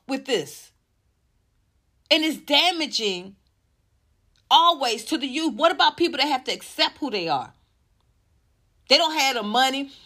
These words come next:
They don't have the means. So what they supposed to do, just hate themselves? Like, they, they, they got that new saying now,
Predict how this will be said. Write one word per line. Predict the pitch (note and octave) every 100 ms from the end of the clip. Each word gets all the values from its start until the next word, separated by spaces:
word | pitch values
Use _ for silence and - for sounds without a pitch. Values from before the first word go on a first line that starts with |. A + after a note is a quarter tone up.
| -
They | C4
don't | D#4+ E4+
have | D4 B3+
the | A3+
means. | B3 C4+ C4 -
So | D4
what | C#4+ C#4+
they |
supposed | C#4 C4+ B3+
to |
do, | A#3
just | G#3 -
hate | C4+ B3+
themselves? | B3+ C4+ C4+
Like, | A#3 B3
they, | A#3+
they, | A#3 G#3+ F#3
they | G#3+ B3
got | B3
that | A#3
new | A3+ B3
saying | C#4+ A#3+
now, | A#3